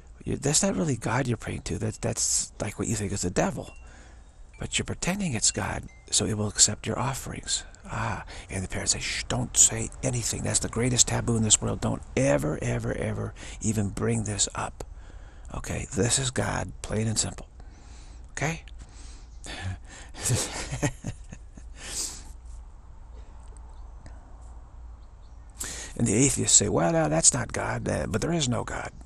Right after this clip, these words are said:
You know, "No one stopped the sun from shining," the atheists say, "because there is no sun shining."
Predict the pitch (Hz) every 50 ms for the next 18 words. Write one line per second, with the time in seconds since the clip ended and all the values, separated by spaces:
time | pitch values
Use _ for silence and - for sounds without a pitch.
0 | - - - - 95 95 92 - - - - - - - - - - - - -
1 | 139 180 196 185 - - - 139 139 - - 110 - 131 147 139 - 113 107 -
2 | 95 90 98 98 90 90 90 87 98 92 - 90 92 - 113 117 110 110 101 123
3 | 123 127 143 180 190 175 - 117 113 107 - - 82 82 73 - - - - -
4 | - - -